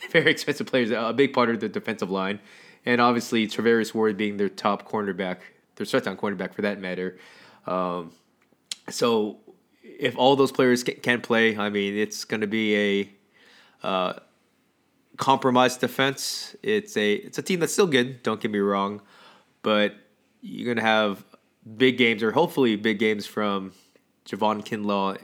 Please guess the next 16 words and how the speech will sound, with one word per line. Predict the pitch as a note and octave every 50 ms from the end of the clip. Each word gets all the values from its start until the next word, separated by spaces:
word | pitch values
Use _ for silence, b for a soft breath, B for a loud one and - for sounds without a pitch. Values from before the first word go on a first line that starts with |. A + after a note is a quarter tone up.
| - - _ _ -
in | -
the | F#2+ G2+ - G#2
inside, | F#2+ F#2 - - - G2+ F#2+ F#2+ F#2 F2+ F2+ F2+ - b b b b b b b
Kalia | - A2 A2 A2 A2 G#2+
Davis, | G2 G#2+ G#2+ A2 G2 G#2 G2 - -
defensive | - - F#2 - G2+ F#2+ - G2 -
tackle, | - - G2+ F#2 F#2 - - F#2+ F2 F2+ F#2 F2 - b b b b b b b b b b -
uh, | - E2+ F2+ F2+ F2 F2+ F2+ E2 C#2
Ambry | - - A2+ A#2+ B2+ A#2 A#2+ B2+ B2
Thomas, | B2 A#2+ A#2 A#2+ A#2+ A#2 A#2 A#2 G#2+ - - - - - - _ - - _ _ _ - _ _ _ _ _ _ -
Lenore, | - A#2 A2+ A#2 A#2+ A#2+ A#2+ A#2+ A#2 A#2+ A#2+ A#2
maybe | A#2 A#2 A#2 A#2 A#2 A2+ B2
Isa-, | A2+ A2+ A#2 A2+ A2 A#2+ - - - -
uh, | G2 - F#2+ F2+ F#2 F2+ F2 F2 F2 D2+ - - -
was | - G#2 A2 G2+ -
it | G2+ -